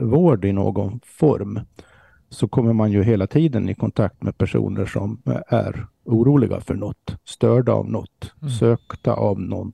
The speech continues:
Speaker 1: någonting. Så att som, oavsett om man är på sjukhus eller sysslar med fasciabehandling eller massage eller vad, spelar ingen roll vad det är för någonting, så kommer man ju in i den här rollen oundvikligen av den här lyssnande personen.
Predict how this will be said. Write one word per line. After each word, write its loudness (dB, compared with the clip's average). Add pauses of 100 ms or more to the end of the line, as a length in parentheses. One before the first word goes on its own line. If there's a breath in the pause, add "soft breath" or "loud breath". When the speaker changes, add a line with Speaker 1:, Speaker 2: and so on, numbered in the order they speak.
Speaker 1:
någonting. -6
Så 2
att -4
som, -4
oavsett 0
om 0
man 0
är -2
på 0
sjukhus 0
eller -2
sysslar -6
med -4
fasciabehandling -2
eller -4 (440 loud breath)
massage 0
eller -2
vad, 0
spelar -2
ingen 4
roll 4
vad -2
det 0
är 0
för -12
någonting, -4
så -6
kommer 0
man 2
ju 2 (2000 soft breath)
in 6
i 4
den 4
här 6
rollen 4
oundvikligen 0
av 2
den -2
här 2
lyssnande 2
personen. 0